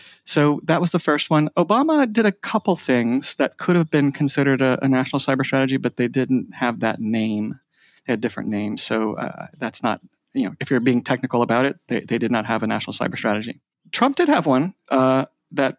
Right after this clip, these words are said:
that is, uh, you know, not, not poorly regarded. You know, one of the, one of the points of emphasis of that was about going on offense a little bit more, even though they didn't use some of that phrasing directly. That was the, one of the gists of it. It was very focused on, as all the others have been, regardless of whether they were true strategies or not,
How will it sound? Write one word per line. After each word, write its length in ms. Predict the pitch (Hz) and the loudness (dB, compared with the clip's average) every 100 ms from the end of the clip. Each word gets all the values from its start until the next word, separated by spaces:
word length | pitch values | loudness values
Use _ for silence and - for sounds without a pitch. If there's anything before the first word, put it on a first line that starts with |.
| - - | -14 -4
that 140 | 151 | 0
is, 240 | 160 156 - - | 2 0 -4 -14
uh, 40 | - 127 180 - | -16 -14 -14 -12
you 140 | 208 175 | -6 -2
know, 60 | |
not, 260 | 160 170 - | 0 -2 0
not 220 | 170 143 | -2 0
poorly 240 | 175 175 | 2 4
regarded. 420 | 127 107 107 139 - _ _ _ _ | 2 2 0 -2 -8 _ _ _ _
You 80 | 139 | -2
know, 80 | 127 | 2
one 140 | 127 | 2
of 40 | 127 | 2
the, 160 | 123 - | 0 0
one 160 | 131 | 0
of 80 | 131 | 0
the 40 | - | 0
points 160 | 131 | -4
of 60 | - | -2
emphasis 400 | 131 131 135 127 | -2 -2 -4 -4
of 80 | 131 | 0
that 240 | 123 127 | 0 2
was 260 | 123 117 131 | 0 0 0
about 360 | 127 120 113 - _ _ _ _ _ | 0 0 -2 -6 _ _ _ _ _
going 180 | - 139 | -2 0
on 80 | 123 | 2
offense 320 | 127 127 127 | 0 0 -2
a 40 | 120 | 0
little 120 | 113 | 0
bit 80 | 95 | 0
more, 180 | 113 | 0
even 140 | 127 131 | 2 2
though 80 | 123 | 2
they 120 | 127 | 2
didn't 160 | 113 | 0
use 220 | 120 123 - - - | 0 0 -4 -14 -8
some 180 | - 131 | -2 2
of 40 | |
that 160 | 123 127 | 0 0
phrasing 340 | 131 123 127 | 0 2 2
directly. 340 | 120 123 - 170 | 2 0 0 0
That 160 | 139 | 2
was 200 | 123 117 | 0 -2
the, 180 | 120 120 | -2 -2
one 160 | 127 123 | 0 -2
of 60 | |
the 80 | 117 | 0
gists 280 | 127 131 - | -2 -2 -2
of 120 | 113 | -2
it. 120 | 123 _ - - - | -2 _ -20 -20 -16
It 80 | - | -4
was 80 | 131 | 2
very 220 | 151 185 | 2 2
focused 460 | 170 151 147 - 143 | 2 0 0 0 2
on, 340 | 135 131 127 | 4 4 2
as 280 | - 123 117 | 0 -2 0
all 200 | 131 139 | 0 0
the 140 | 131 | 2
others 320 | 131 127 120 | 0 2 0
have 200 | - 123 | 0 -2
been, 320 | - 117 131 135 | 0 0 2 -2
regardless 420 | 127 123 117 120 | -2 0 -2 -2
of 40 | |
whether 140 | 117 117 | -2 0
they 120 | 117 | 0
were 100 | 117 | 0
true 220 | - 131 | -2 -2
strategies 500 | - 120 120 131 127 | 0 0 -2 -2 -2
or 60 | 117 | 0
not, 260 | 123 131 | 2 0